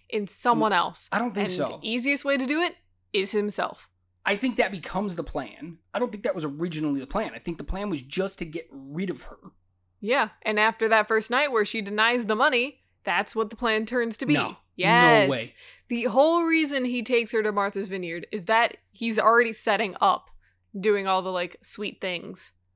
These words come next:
Speaker 2: Then this dude is a super genius villain.
Speaker 1: Yeah.
Speaker 2: Because that sh-, comes so quick to him.
Speaker 1: Yeah.
Speaker 2: No way. No way. But let's talk about Martha's Vineyard.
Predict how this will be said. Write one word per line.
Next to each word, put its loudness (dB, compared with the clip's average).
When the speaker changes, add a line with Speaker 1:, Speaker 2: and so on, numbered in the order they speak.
Speaker 2:
Then -2
this -2
dude 0
is -8
a 0
super -4
genius -2
villain. -8
Speaker 1:
Yeah. 0
Speaker 2:
Because 0
that 2
sh-, -14
comes -2
so -2
quick -10
to -14
him. -16
Speaker 1:
Yeah. -10
Speaker 2:
No 0
way. -12
No 0
way. -2
But 0
let's 0
talk 2
about 0
Martha's -8
Vineyard. -16